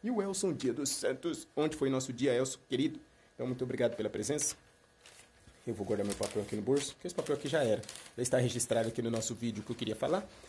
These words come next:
Então, um beijo pra vocês, meninas. Um abraço pra vocês, homens. Não saiam do nosso canal. Ó, aqui tem um vídeo, aqui vai ter outro, aqui vai ter outro, aqui vai ter outro. E eu espero que vocês fiquem por aqui e acompanhem mais vídeos do canal do Gore, ok? Tem um trailer novo, hein? Acesse o canal aí que vocês vão ver o trailer novo que eu postei. Espero que vocês gostem.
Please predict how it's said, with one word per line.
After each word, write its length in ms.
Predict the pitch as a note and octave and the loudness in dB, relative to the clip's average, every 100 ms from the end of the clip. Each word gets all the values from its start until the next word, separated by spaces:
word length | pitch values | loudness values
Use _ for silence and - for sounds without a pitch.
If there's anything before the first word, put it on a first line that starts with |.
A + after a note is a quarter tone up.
| - | -4
Então, 160 | E3 - | -2 0
um 120 | C#3+ | -2
beijo 460 | G2+ C#3+ D3+ C3 B2 | 0 0 2 0 -2
pra 180 | B2+ | -2
vocês, 420 | A#2 A2+ - B2 A2 | -2 -2 -2 0 0
meninas. 460 | G#2+ A2 C3 - | 0 2 2 0
Um 80 | A2 | -2
abraço 400 | G#2+ A#2 A#2 - | -4 -6 -6 -4
pra 100 | A2 | -2
vocês, 400 | G#2+ G#2+ B2+ A2 | -2 -2 -2 -2
homens. 400 | G2+ G2 B2 - - - - | -2 -2 -2 -4 -6 -20 -8
Não 380 | C3+ C#3 D3 F#3 | -4 0 0 2
saiam 360 | - - A2+ A2 | 0 0 0 -2
do 80 | |
nosso 280 | G#2+ G2+ - | -2 -4 -4
canal. 340 | - G2 E2+ - - | -4 -6 -8 -16 -10
Ó, 100 | G#2 - | -10 -8
aqui 160 | - - | -14 -8
tem 140 | A#2+ | -6
um 40 | G#2 | -4
vídeo, 280 | - A2+ | -6 -8
aqui 100 | A2+ | -6
vai 120 | G2+ G2+ | -6 -6
ter 160 | G#2 | -4
outro, 180 | G#2+ A#2 | -6 -6
aqui 80 | - | -8
vai 100 | G#2 | -8
ter 120 | - | -4
outro, 140 | G#2+ - | -6 -6
aqui 100 | G#2 | -6
vai 100 | G#2+ | -4
ter 120 | G2+ | -4
outro. 240 | G#2 - - - - | -4 -6 -14 -20 -8
E 40 | A#2 | -4
eu 60 | |
espero 280 | G#2+ - G#2 | -2 0 -2
que 80 | G#2 | -2
vocês 300 | G#2 G#2+ G#2 | -6 -4 -4
fiquem 240 | G2 G#2 | -4 -6
por 140 | F2+ F#2+ | -6 -8
aqui 260 | - A#2 - - | -4 -6 -6 -10
e 60 | A#2 | -8
acompanhem 400 | A2+ G2+ - G2+ | -6 -4 -2 -2
mais 180 | G2+ F#2+ | -2 -4
vídeos 240 | G2+ - | -8 -8
do 100 | G2 | -6
canal 240 | - G2 | -4 -4
do 100 | G2 | -6
Gore, 260 | G2+ - - - | -8 -12 -16 -12
ok? 300 | - - - - - | -12 -8 -10 -8 0
Tem 120 | B2+ | 2
um 100 | C#3 | 2
trailer 460 | - - E3 F#3 | 0 0 2 2
novo, 240 | F3+ D3+ C#3 | 2 2 0
hein? 60 | D3 - _ | -4 -10 _
Acesse 240 | - A#2 - | -6 -4 0
o 20 | |
canal 260 | B2 A#2+ | 0 2
aí 100 | A2+ | 0
que 80 | A2 | 0
vocês 120 | B2 | 0
vão 120 | B2+ B2+ | 2 2
ver 80 | |
o 60 | B2 | 2
trailer 300 | B2 A#2+ C3 | 2 2 2
novo 220 | A#2+ A2 | 2 0
que 60 | - | -2
eu 40 | |
postei. 320 | B2 C#3+ - | -2 -4 -4
Espero 280 | G2+ - G#2+ | -4 -4 -6
que 80 | - | -4
vocês 260 | A2 C3 A#2 | -6 -6 -2
gostem. 400 | A2+ A2+ - | 0 0 -2